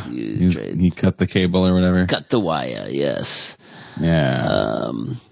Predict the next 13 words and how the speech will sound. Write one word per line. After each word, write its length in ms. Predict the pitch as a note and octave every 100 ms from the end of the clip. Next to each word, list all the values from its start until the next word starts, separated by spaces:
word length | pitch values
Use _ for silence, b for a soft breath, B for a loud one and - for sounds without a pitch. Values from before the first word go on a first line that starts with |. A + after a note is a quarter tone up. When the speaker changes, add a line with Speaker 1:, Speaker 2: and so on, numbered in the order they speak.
| _
Speaker 1:
so 320 | - - E2+
Arnold 380 | - D#2 F#2 G2
didn't 260 | G2+ F2+ F2+
like 200 | F2+ D#2+
that. 360 | D2 A1 -
He 180 | - C2
did, 380 | C#2 C#2+ D2+ A#1+
doesn't 380 | C#2 A2+ C#2+ -
tolerate 420 | D#2 G1+ G1+ -
cheaters. 680 | - - - - - - - B B B A#2+ A#2+ B _ _ _
So, 720 | - - F#2+ F2 E2 E2 E2
uh, 560 | D#2+ D2+ D2+ D2+ D2
Speaker 2:
<laughs> 40 | A2